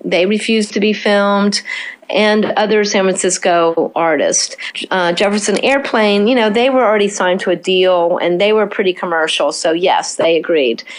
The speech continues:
But that's what happened. Because they would not sign the contract, their first set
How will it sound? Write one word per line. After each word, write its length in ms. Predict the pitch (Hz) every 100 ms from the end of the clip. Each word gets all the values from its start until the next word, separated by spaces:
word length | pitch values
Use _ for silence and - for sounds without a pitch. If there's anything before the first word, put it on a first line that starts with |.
| - - _
But 200 | 214 208
that's 280 | 233 311 -
what 140 | 262
happened. 640 | 220 190 190 202 156 160 -
Because 440 | - - 220 226
they 100 | 220
would 200 | 196 185
not 480 | 180 175 202 202 - - -
sign 340 | - 190 190
the 60 | 180
contract, 800 | - 226 262 - 170 165 - - - - - -
their 140 | 214
first 460 | 202 - 247 269 -
set 580 | - 233 190 147 -